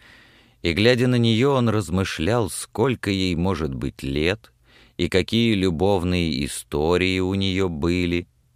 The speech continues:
Должны же они быть с теми повесами из университета, с которыми, по словам Моррисона, она встречалась и танцевала.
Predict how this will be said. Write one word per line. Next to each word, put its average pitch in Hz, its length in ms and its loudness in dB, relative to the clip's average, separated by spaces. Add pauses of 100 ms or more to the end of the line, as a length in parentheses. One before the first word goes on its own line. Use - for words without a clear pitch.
(200)
Должны 78 560 2
же 127 160 0
они 95 400 0 (200)
быть 78 480 -4 (160)
с - 160 -12
теми 73 300 0
повесами 76 640 0
из 71 160 -2
университета, 73 800 -2
с - 80 -8
которыми, 78 480 -2
по 78 160 -4
словам 78 440 0
Моррисона, 92 800 -2 (220)
она 82 300 0
встречалась 76 800 -2
и - 40 -10
танцевала. 87 680 -2